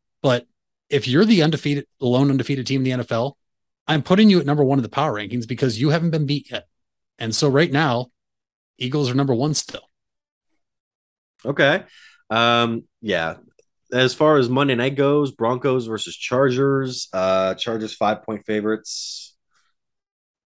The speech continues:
Speaker 2: Gonna have to go L A C on that one. I don't know where you stand, but I think, I, I don't think the Broncos embarrass themselves, but I do think the Chargers are the better team. They're gonna pull off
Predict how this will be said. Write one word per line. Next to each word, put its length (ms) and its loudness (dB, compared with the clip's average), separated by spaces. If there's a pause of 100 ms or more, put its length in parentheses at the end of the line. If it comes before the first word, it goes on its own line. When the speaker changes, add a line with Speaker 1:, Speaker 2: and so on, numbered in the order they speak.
(160)
Speaker 2:
Gonna 140 -6
have 100 -8
to 60 -10
go 220 -2
L 200 -4
A 100 -4
C 520 -6
on 180 -6
that 220 -6
one. 180 -8
I 40 -6
don't 120 -6
know 100 -4
where 80 -6
you 140 -10
stand, 340 -6
but 120 -4
I 80 -2
think, 400 -12
I, 120 -4
I 120 -2
don't 120 0
think 140 0
the 80 -6
Broncos 400 -2
embarrass 400 -2
themselves, 580 -2 (360)
but 80 -2
I 40 -2
do 140 -4
think 160 -6
the 260 -10
Chargers 500 -4
are 60 -6
the 80 -10
better 220 -6
team. 280 -14
They're 120 -8
gonna 140 -12
pull 180 -8
off 200 -8